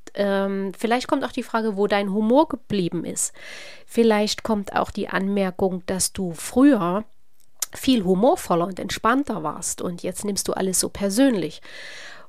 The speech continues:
und so weiter und so weiter. Und du merkst, dass du immer häufiger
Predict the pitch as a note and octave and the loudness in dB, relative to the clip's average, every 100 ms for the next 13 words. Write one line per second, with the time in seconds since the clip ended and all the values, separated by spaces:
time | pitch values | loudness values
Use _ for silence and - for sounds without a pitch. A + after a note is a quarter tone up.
0 | - - D#4+ F4 - G3+ G3+ F3+ F3+ F3 | 0 6 6 6 -2 0 2 2 0 0
1 | F#3 - E3+ E3 - F#3+ F3 D#3+ - - | -4 -4 -6 -6 -2 -2 0 -4 -6 -12
2 | - - - - - - - A3 G#3+ G#3+ | -12 -16 -20 -20 -18 -2 6 8 8 2
3 | - - E3+ G#3+ G3+ B3 D#4 G3 C4+ - | -2 -8 0 2 4 4 6 2 0 -4
4 | - - - - E3+ G#3 A3+ - C#4+ C#4 | -4 -8 -12 -6 -2 0 0 0 0 2
5 | C#4+ - - - C4 D4+ E4 - B3 C4 | 0 -4 -20 -2 4 6 4 6 6 6
6 | - E3 F3 E3+ A#3 | 0 -2 -2 -4 -6